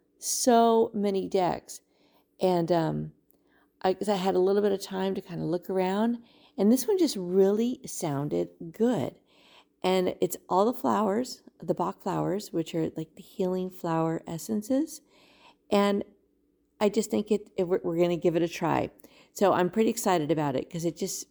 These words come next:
it feels right. So the card we got today is Impatience. And when I looked it up, impatience is about anxiousness, living in the future, and loneliness.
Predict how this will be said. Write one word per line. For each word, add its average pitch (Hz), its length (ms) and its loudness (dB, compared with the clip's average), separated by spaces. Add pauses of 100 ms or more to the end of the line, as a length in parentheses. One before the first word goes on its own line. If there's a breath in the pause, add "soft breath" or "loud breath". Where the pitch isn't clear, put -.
(120)
it - 260 -2
feels 175 500 4
right. 131 580 -8 (400 soft breath)
So - 160 4
the 175 100 4
card 220 340 2
we 254 80 2
got 214 220 4
today 160 580 0 (400 soft breath)
is 180 260 8
Impatience. - 1200 -4 (560 soft breath)
And 175 380 2 (260)
when 165 180 0
I 165 80 2
looked 214 300 0
it 247 60 -2
up, 190 260 0
impatience 220 840 -2
is 175 240 -4
about 156 720 0 (720 soft breath)
anxiousness, 233 1120 0 (880 soft breath)
living 190 380 4
in 240 140 4
the 262 80 0
future, 185 720 -6 (480)
and 175 340 2
loneliness. 165 1080 0